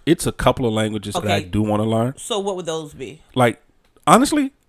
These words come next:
Speaker 2: Honestly.
Speaker 1: the main language I wanna learn
Speaker 2: Mm-hmm.
Speaker 1: is actually the two main languages.
Speaker 2: Right.
Speaker 1: I wanna learn Japanese.
Speaker 2: Really?
Speaker 1: And I wanna learn Mandarin.
Speaker 2: Okay. I, okay.
Speaker 1: I do.
Speaker 2: You threw me off because I didn't think that was what you was gonna say.
Speaker 1: Yeah, I mean,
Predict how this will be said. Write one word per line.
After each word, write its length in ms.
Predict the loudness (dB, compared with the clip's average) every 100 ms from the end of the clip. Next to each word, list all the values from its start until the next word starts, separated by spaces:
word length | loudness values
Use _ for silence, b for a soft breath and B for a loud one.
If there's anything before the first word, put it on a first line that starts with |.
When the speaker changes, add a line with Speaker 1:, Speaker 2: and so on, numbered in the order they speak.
| _ -8
Speaker 2:
Honestly. 440 | -6 -6 -6 -8 -2
Speaker 1:
the 140 | -2
main 360 | 2 2 2 2
language 340 | 0 0 0
I 60 | 2
wanna 240 | 2 0
learn 380 | 0 0 -2 -6 _ -12
Speaker 2:
Mm-hmm. 380 | -8 -6 -4 -2
Speaker 1:
is 200 | -2 0
actually 320 | -2 -2 -6
the 100 | -8
two 180 | -2 -2
main 220 | 0 -2
languages. 500 | -4 -6 -8 -12 -12
Speaker 2:
Right. 280 | -10 -8 -2
Speaker 1:
I 60 | 2
wanna 180 | 4 2
learn 180 | -2 0
Japanese. 600 | 0 0 -4 -6 -10 -18 _
Speaker 2:
Really? 680 | -16 -8 -4 -2 -2 -4 -4
Speaker 1:
And 100 | 2
I 60 | 4
wanna 180 | 4 2
learn 240 | -2 -2
Mandarin. 400 | -4 -6 -10 -14 _ _ _ _ _ _ _ _ _
Speaker 2:
Okay. 420 | -8 -4 -6 -8 -14 -20
I, 80 | -20 _ _ _ _ _ _ _ _ _ _ -10
okay. 340 | -6 -6 -6
Speaker 1:
I 80 | 0
do. 280 | 2 2 0
Speaker 2:
You 80 | -8
threw 160 | -4 -4
me 140 | -2
off 180 | -2 -4
because 240 | -8 -8
I 80 | -6
didn't 180 | -8 -10
think 280 | -12 -12 -12
that 320 | -16 -10 -10
was 100 | -10
what 140 | -12 -12
you 60 |
was 60 | -12
gonna 180 | -14 -10
say. 220 | -10 -2
Speaker 1:
Yeah, 160 | 0 2
I 80 | 2
mean, 360 | 0 -4 -6